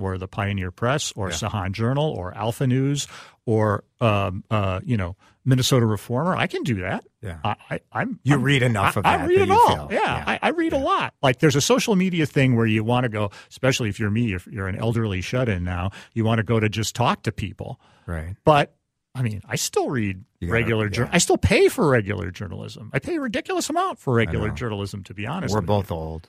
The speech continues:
Speaker 1: I
Speaker 2: We
Speaker 1: know.
Speaker 2: both still
Speaker 1: We
Speaker 2: pay
Speaker 1: re-,
Speaker 2: for
Speaker 1: we,
Speaker 2: this stuff.
Speaker 1: we really are. Well,
Speaker 2: David,
Speaker 1: 'cause
Speaker 2: we're out of time. We
Speaker 1: I
Speaker 2: gotta
Speaker 1: used to get
Speaker 2: stop.
Speaker 1: a salary doing it, so I
Speaker 2: Uh,
Speaker 1: gotta
Speaker 2: that's
Speaker 1: pay
Speaker 2: right. You
Speaker 1: back.
Speaker 2: can <laughs>
Speaker 1: Thanks for having me on, Jason. Thanks for getting me out of the retirement home.
Speaker 2: And so
Speaker 1: It's
Speaker 2: we
Speaker 1: really
Speaker 2: got you
Speaker 1: nice.
Speaker 2: out. We got you talking to other people in real life.
Speaker 1: It's really nice.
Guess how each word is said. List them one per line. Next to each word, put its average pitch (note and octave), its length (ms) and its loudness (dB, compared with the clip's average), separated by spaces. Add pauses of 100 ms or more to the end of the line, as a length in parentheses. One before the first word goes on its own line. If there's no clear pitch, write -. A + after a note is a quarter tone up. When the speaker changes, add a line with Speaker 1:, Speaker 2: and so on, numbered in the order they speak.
Speaker 1:
I G2 40 -4
Speaker 2:
We G#2 100 0
Speaker 1:
know. A2+ 140 2
Speaker 2:
both G#2+ 80 2
still G#2+ 180 0
Speaker 1:
We G#2 80 -4
Speaker 2:
pay G2 140 0
Speaker 1:
re-, A2 80 -2
Speaker 2:
for F#3 80 -6
Speaker 1:
we, A#2 100 -2
Speaker 2:
this A2+ 80 -6
stuff. - 160 -6
Speaker 1:
we A#2 80 -2
really A2 320 -4
are. F#2 200 -6
Well, C3+ 160 8
Speaker 2:
David, E3 180 8
Speaker 1:
'cause C#3 80 4
Speaker 2:
we're E3 120 8
out E3 140 8
of D#3+ 80 2
time. D#3 300 4
We B2 80 2
Speaker 1:
I B2+ 80 8
Speaker 2:
gotta C#3 100 8
Speaker 1:
used D#3+ 140 6
to - 60 10
get D3 40 8
Speaker 2:
stop. D3+ 140 10
Speaker 1:
a - 20 6
salary D3 500 4
doing C#3 240 6
it, A2+ 140 -2
so B2+ 100 0
I C#3+ 40 6
Speaker 2:
Uh, - 20 6
Speaker 1:
gotta F3 140 10
Speaker 2:
that's F#3 120 4
Speaker 1:
pay G3 60 10
Speaker 2:
right. G3+ 240 10
You F3+ 80 8
Speaker 1:
back. F#3+ 280 6 (380)
Speaker 2:
can F3 120 4
<laughs> - 60 -4
Speaker 1:
Thanks G#3 200 10
for A#3+ 100 12
having A3+ 260 12
me G#3 140 12
on, A3 220 12
Jason. E3+ 340 8
Thanks G#3 240 6
for G3+ 140 4
getting G3+ 240 6
me F#3 100 6
out F3+ 160 8
of F3 80 6
the D#3 80 6
retirement C#3+ 560 6
home. A2+ 160 4
Speaker 2:
And G#2 100 4
so - 40 6
Speaker 1:
It's D3 80 6
Speaker 2:
we D#3 60 6
Speaker 1:
really C#3+ 100 8
Speaker 2:
got F3 200 8
you F#3+ 100 8
Speaker 1:
nice. F3+ 60 10
Speaker 2:
out. E3+ 380 8
We C#3+ 120 4
got C#3+ 260 4
you E3+ 60 4
talking D#3+ 360 6
to D#3 140 4
other D3+ 180 2
people D3 380 2
in B2+ 100 2
real B2+ 220 2
life. A2 260 0
Speaker 1:
It's A2+ 160 -4
really D3+ 260 6
nice. A#2 460 2